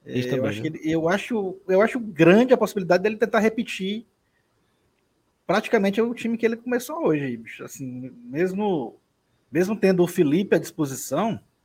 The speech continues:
Speaker 2: é, é, eu, eu acho que ele vai. Se bem que tem o Hércules que não joga, né? Porque Virilha, bicho, eu acho que provavelmente a gente não vai
Speaker 1: É,
Speaker 2: perder o
Speaker 1: eu
Speaker 2: Hércules só por um jogo, bicho. Acho que a
Speaker 1: eu
Speaker 2: gente vai
Speaker 1: também
Speaker 2: perder
Speaker 1: acho
Speaker 2: com
Speaker 1: que aí são
Speaker 2: consequênciazinha
Speaker 1: dez
Speaker 2: maior.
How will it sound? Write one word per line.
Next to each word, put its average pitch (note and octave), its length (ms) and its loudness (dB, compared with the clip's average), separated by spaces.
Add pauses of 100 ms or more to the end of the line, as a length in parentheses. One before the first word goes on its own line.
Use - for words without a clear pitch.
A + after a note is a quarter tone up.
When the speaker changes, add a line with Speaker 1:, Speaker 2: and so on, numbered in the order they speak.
(1300)
Speaker 2:
é, B2 680 -6
é, - 20 -10
eu, C3 320 -4 (140)
eu B2 160 -6
acho A#2+ 200 -8
que D3 60 -10
ele C#3+ 120 -6
vai. D3 340 -4 (600)
Se - 80 -16
bem F3+ 100 4
que F#3 60 -8
tem D4+ 80 4
o F3+ 100 8
Hércules G3 320 6
que A#3+ 80 -8
não A#3 140 0
joga, D3 280 0
né? D#3+ 160 -2 (2250)
Porque D3+ 240 -6 (260)
Virilha, F3+ 480 8
bicho, C#3+ 300 0
eu D3+ 60 6
acho E3 160 2
que F3 80 -2
provavelmente F#3 760 4
a E3 60 2
gente E3 200 -6
não G3 120 0
vai G#3+ 100 4
Speaker 1:
É, G#3 60 0
Speaker 2:
perder G3 240 2
o F3+ 80 4
Speaker 1:
eu D#3+ 60 4
Speaker 2:
Hércules F#3 300 0
só G3 120 2
por G#3+ 160 -4
um D#4 140 -2
jogo, B2+ 440 -4
bicho. - 300 -20
Acho - 100 -16
que A#2 60 -2
a - 20 0
Speaker 1:
eu B2+ 60 0
Speaker 2:
gente B2 80 -4
vai C#3 80 -2
Speaker 1:
também B2+ 160 0
Speaker 2:
perder C3 80 0
Speaker 1:
acho C3 100 -4
Speaker 2:
com D3 60 -16
Speaker 1:
que C3 80 2
aí B2+ 80 4
são C3+ 200 -2
Speaker 2:
consequênciazinha E3+ 580 -4
Speaker 1:
dez F#3+ 80 -8
Speaker 2:
maior. D3+ 440 6